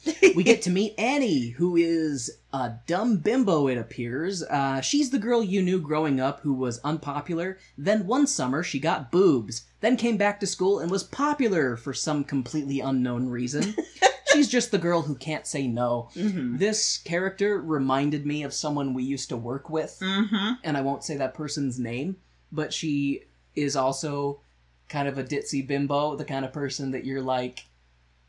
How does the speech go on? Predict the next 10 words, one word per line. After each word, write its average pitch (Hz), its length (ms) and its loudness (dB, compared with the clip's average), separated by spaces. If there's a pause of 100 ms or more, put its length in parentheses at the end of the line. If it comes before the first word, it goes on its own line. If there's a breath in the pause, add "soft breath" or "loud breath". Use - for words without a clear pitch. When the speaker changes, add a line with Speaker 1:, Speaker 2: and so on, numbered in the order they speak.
(120)
Speaker 1:
you 156 180 0
can't 147 320 -8
have 135 160 -4
a 131 40 -6
conversation 131 840 -6
with. 175 220 6 (260)
Speaker 2:
Mm-hmm. 247 380 0
Speaker 1:
<laughs> - 60 -20 (600 loud breath)
And 196 160 4 (100)
so - 420 0